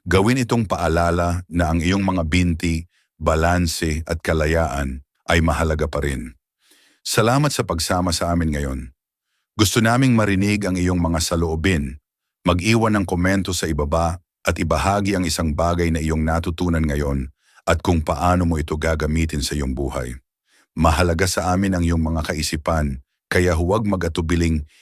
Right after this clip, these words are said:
ibahagi ang mga ito. Ang pagbabasa ng iyong mga komento ay nagbibigay sa amin ng malaking motibasyon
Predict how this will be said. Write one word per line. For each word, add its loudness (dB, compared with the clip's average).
ibahagi 0
ang 0
mga -2
ito. -8
Ang 4
pagbabasa 0
ng 2
iyong 2
mga 0
komento -2
ay 4
nagbibigay 0
sa -2
amin 0
ng -2
malaking -2
motibasyon -2